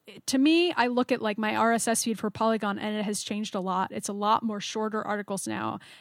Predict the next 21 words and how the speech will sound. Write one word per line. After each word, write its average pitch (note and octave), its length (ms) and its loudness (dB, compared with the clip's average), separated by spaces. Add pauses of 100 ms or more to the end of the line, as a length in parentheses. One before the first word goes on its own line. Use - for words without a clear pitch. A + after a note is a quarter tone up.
(120)
And A3 460 -4 (640)
I'm, A#3+ 360 0 (260)
I A#3 80 2
don't A3+ 100 -2
know. F#3 180 -4
So - 160 4
I'm, C4 380 6
I'm B3+ 160 -2
worried C4 320 4
about B3 280 4
that A3 280 4
because G#3 240 -2
I'm G#3 100 0
like, G3 240 -4
"Okay, G3+ 600 -4
like, F#3+ 180 -6
how G3+ 180 0
are A3 120 0
they G3+ 160 -4
doing?" G3 520 -6
And F#3+ 360 -6